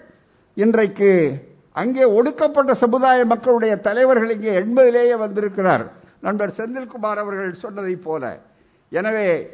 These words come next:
இது ஒரு அற்புதமான தருணம்,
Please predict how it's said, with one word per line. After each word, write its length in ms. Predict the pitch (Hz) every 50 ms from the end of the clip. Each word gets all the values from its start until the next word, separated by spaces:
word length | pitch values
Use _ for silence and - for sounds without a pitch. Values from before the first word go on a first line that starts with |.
| 165
இது 100 | 185 190 196
ஒரு 140 | 196 190 180
அற்புதமான 680 | 165 156 160 - - 247 240 233 226 226 226 240 240 247 254 254 247 220 196 196 - _ _ _ _ _ _ _ _ _ -
தருணம், 420 | 185 190 214 220 220 208 143 117